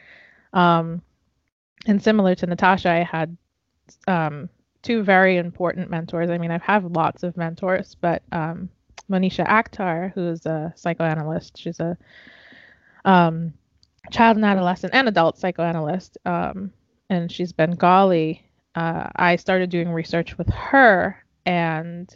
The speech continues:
um, that's when I started to really get an idea of, like, "Oh, this is how I can shape my future." Um, and really under her mentorship, I got a lot of just inspiration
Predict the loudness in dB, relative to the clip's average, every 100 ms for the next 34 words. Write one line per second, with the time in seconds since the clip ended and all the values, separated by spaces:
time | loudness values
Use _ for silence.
0 | -14 -10 -6 -6 -2 0 0 0 0 2
1 | 2 2 0 -4 0 0 2 0 0 -4
2 | -4 -2 -2 -2 -4 -2 2 4 2 -2
3 | -8 -14 _ _ _ _ -6 -4 -2 2
4 | 4 4 2 -8 -12 -6 -6 -6 -8 -10
5 | -8 -12 -10 -6 -6 -6 _ _ -20 -20
6 | -20 _ -2 2 2 -2 -6 -8 -8 -8
7 | -10 0 4 4 4 4 2 0 0 0
8 | -2 -4 -6 -4 -4 -4 -2 0 0 0
9 | 0 2 0 -2 -6 -12 -20 _ _ _
10 | _ _ _ _ _ _ _ _ _ _
11 | _ _ 0 0 0 -20 _ _ -2 0
12 | 0 2 2 -2 -6 -6